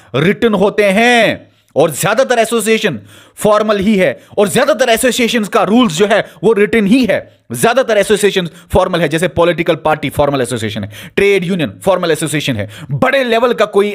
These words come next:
एसोसिएशन, फुटबॉल एसोसिएशन फॉर्मल एसोसिएशन है, बड़े लेवल का कोई टीचर्स एसोसिएशन, बड़े लेवल का कोई क्लब फॉर्मल एसोसिएशन है, ठीक है ना? तो याद रखना, फॉर्मल एसोसिएशंस जो है उनके रिटन रूल्स होते हैं,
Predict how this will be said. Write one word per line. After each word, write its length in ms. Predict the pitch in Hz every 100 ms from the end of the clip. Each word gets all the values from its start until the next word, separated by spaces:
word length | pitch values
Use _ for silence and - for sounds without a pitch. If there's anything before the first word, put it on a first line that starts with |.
| 190
एसोसिएशन, 420 | 180 185 190 180
फुटबॉल 360 | - 202 185 175
एसोसिएशन 420 | 156 156 151 127 - -
फॉर्मल 300 | 214 190 170
एसोसिएशन 420 | 165 151 135 107
है, 100 | 101 - -
बड़े 280 | 135 269 277
लेवल 240 | 254 233
का 80 | 214
कोई 180 | 202 202
टीचर्स 340 | 202 202 196 175
एसोसिएशन, 460 | 156 160 160 147
बड़े 200 | 127 -
लेवल 160 | 226 202
का 100 | 185
कोई 160 | 175 151
क्लब 300 | 175 123 - - -
फॉर्मल 260 | 202 190 165
एसोसिएशन 420 | 143 131 123 98
है, 120 | 85 -
ठीक 100 | 208
है 80 | 139
ना? 80 | - _ - - -
तो 60 | 156
याद 220 | 160 170
रखना, 140 | 165 143
फॉर्मल 320 | 156 175 175
एसोसिएशंस 520 | 156 170 165 175 160
जो 120 | 147
है 160 | 170 180 - -
उनके 300 | 156 160 117
रिटन 340 | 120 - 180 - -
रूल्स 360 | 120 165 151 - - - -
होते 200 | 139 95
हैं, 180 | -